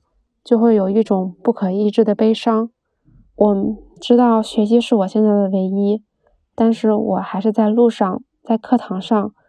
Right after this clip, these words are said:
在吃饭时，想想那些乱七八糟、关乎于风花雪月的事情。现在，他希望在最后十六岁的夜晚，还差一个小时到十二点的夜晚，阴雨绵绵的夜晚，告诉自己，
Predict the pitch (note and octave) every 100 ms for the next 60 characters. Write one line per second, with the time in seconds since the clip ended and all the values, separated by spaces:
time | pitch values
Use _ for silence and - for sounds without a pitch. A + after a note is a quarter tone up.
0 | _ _ A#3 G#3+ - A#3 A#3+ A3+ - F#3+
1 | G3 G#3+ _ _ G3+ A3 G3+ G3+ G3+ -
2 | G#3 G#3 G#3 A3 G#3 G3+ G#3 G3+ A3+ _
3 | _ _ _ - G#3+ G#3+ G#3+ G3+ G#3 A3+
4 | A3 A3 A3 F#3 F#3+ G3 F#3+ - G3 -
5 | F#3 G#3+ _ _ _ _ _ _ _ _
6 | G#3+ G#3 G#3+ G3+ G#3 G#3 _ - G#3 -
7 | G#3+ G#3+ G3+ G3 G3+ - G#3 G#3 G#3+ -
8 | G3 G3+ G3+ G#3 G3 G3 G#3 G3 F#3+ -
9 | _ _ _ _ G3 F#3 G#3 G3 G3 G#3
10 | G#3 F#3 F#3+ - F#3 F#3 G#3 - G3+ G3+
11 | G3+ F#3+ F#3+ G#3 F#3+ F#3+ - _ _ _
12 | _ _ _ G#3 A3 G#3+ F#3 F#3+ G3 G3+
13 | G#3 G#3+ G3 F#3+ - _ _ _ _ G3+
14 | G3+ F#3+ F#3+ F#3 - -